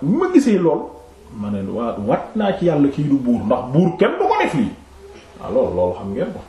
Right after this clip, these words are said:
<laughs> Président rek kenn du ko def loolu. Mu jóg di dox jëm ci yitte, ñu koy taxawloo ci mbedd mi, convoi bi taxaw, ndax daa am koo xam ne bokkul ci protocole bi.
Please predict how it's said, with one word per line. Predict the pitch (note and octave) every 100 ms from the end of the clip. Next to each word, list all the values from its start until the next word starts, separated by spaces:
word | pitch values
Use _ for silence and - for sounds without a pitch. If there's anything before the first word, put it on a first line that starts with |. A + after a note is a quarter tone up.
| - - - - - - - - - - - - - - -
<laughs> | - - -
Président | C3 B2 B2 B2 D3+
rek | F#3+
kenn | - A#2
du | C#3
ko | C#3+
def | F3+ -
loolu. | C4+ G3+ - C#3
Mu | D3 D3
jóg | - B3+ F#3
di | G#3+
dox | F3 G#3+ F3+ G3
jëm | A3+ -
ci | B3
yitte, | C#4+ - D4 - C3+
ñu | E3+
koy | F#3+ F#3+
taxawloo | E3+ F3 E3+ E3+
ci | E3+
mbedd | F#3 F3 D#3+
mi, | D#3+
convoi | - F#3 F3 F3+ E3+
bi | E3+
taxaw, | F#3+ C4+ E4 -
ndax | C#3 F3
daa | D#3 F3 F3+
am | F#3+ - - - - - - -
koo | - D#4+ F#4
xam | E4+ D#4+
ne | C4
bokkul | C4+ D#4 D4 -
ci | C#4+
protocole | B3+ B3 A3+ G3 D#3
bi. | -